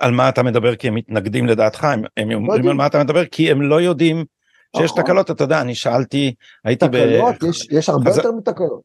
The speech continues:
Speaker 1: כן, חזרתי ל-, חזרתי לתוכנית, אה, אה, מבקרי המדינה, תוכנית הוויכוחים שמאל ימין שהייתה בכנסת, אני לא יכול הימורים משגב, אז, אה, אה, אה, ציוותו לי את מוסי רז, שהוא, הוא בחור נבון. ו-
Speaker 2: הרבה
Speaker 1: ו-
Speaker 2: יותר מ-, <laughs> מ-,
Speaker 1: כן,
Speaker 2: ממשגב.
Speaker 1: טוב,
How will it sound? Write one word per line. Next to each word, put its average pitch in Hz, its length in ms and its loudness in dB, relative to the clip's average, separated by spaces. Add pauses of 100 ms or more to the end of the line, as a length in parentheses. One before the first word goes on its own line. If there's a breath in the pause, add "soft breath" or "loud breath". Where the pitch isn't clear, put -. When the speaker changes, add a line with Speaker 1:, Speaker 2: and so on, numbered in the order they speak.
Speaker 1:
כן, 156 140 2
חזרתי 147 480 0
ל-, 147 200 2
חזרתי 135 400 -2
לתוכנית, 131 580 -4
אה, 110 360 2 (160)
אה, 107 60 -6 (800)
מבקרי 104 440 -2
המדינה, 120 560 0
תוכנית - 380 -6
הוויכוחים 110 800 0
שמאל 123 280 -2
ימין 117 180 0
שהייתה 120 240 -2
בכנסת, 160 400 0 (400 loud breath)
אני 120 140 2
לא 151 40 4
יכול 143 220 2
הימורים 117 300 4
משגב, 104 420 -4
אז, 98 240 -6
אה, 78 380 -4 (400 loud breath)
אה, 104 240 6 (800)
אה, 156 100 4 (220)
ציוותו 147 320 2
לי 170 100 4
את 147 100 -2
מוסי 139 300 2
רז, 92 280 0
שהוא, 170 180 -2 (340)
הוא 180 160 0
בחור 202 260 0
נבון. 190 340 0 (480 soft breath)
ו- 123 80 2
Speaker 2:
הרבה 117 220 0
Speaker 1:
ו- 131 40 4
Speaker 2:
יותר 127 200 -2
מ-, 120 100 2
<laughs> 127 520 0
מ-, 180 300 0
Speaker 1:
כן, 151 160 2
Speaker 2:
ממשגב. 190 80 2
Speaker 1:
טוב, 127 300 0